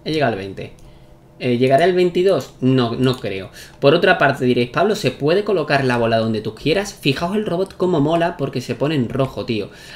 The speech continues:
Hay, yo, eh, no sé cuántos personajes hay. Hay como veinte o por ahí. Joder, me cago en todo. Quiero darle un poquito a la derecha, ¿sabes? Y se me va mucho. Es que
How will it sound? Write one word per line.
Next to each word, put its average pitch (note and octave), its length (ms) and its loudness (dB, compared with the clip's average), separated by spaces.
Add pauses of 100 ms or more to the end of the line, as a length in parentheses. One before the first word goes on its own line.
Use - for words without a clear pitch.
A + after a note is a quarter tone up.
Hay, F#3+ 280 2 (140)
yo, C#3+ 380 0 (100)
eh, - 240 -12
no C3 180 2
sé F#3 120 -2
cuántos D#3+ 280 2
personajes A2+ 600 -6
hay. A#2+ 220 -2
Hay B2+ 80 0
como B2+ 240 0
veinte C3 340 0
o - 80 -8
por G#2 140 -6
ahí. G2 160 -8 (1000)
Joder, C3 500 4 (260)
me A2+ 140 -4
cago C#3+ 220 4
en C#3+ 120 4
todo. D#3+ 260 4
Quiero D#3 180 2
darle F3 260 4
un C#3 120 4
poquito E3+ 380 2
a E3 40 6
la E3 100 2
derecha, E3+ 480 0
¿sabes? E3 540 -2
Y B2 260 0
se A#2+ 160 -4
me A#2 120 0
va C#3 120 0
mucho. C3+ 420 -2
Es A2+ 80 -14
que C3+ 500 -4